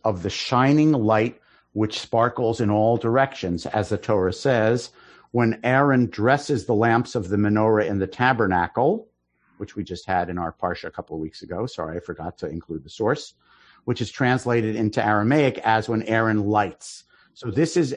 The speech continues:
a typical midrashic, um, play on words, that tovim, the word tov, is the same root that's used for Aaron to dress the lamps.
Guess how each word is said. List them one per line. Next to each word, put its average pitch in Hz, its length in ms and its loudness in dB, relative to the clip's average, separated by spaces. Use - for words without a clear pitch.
a 117 320 2
typical 151 680 0
midrashic, 117 920 2
um, 98 420 0
play 127 240 2
on 110 240 4
words, 107 640 2
that 117 300 0
tovim, 143 880 4
the 123 80 0
word 113 320 2
tov, 117 600 2
is 135 220 0
the 123 80 -2
same 139 480 4
root 139 420 0
that's 117 300 0
used 120 280 2
for 123 140 0
Aaron 120 380 2
to 117 120 -2
dress 123 500 0
the 110 100 -6
lamps. 98 800 -2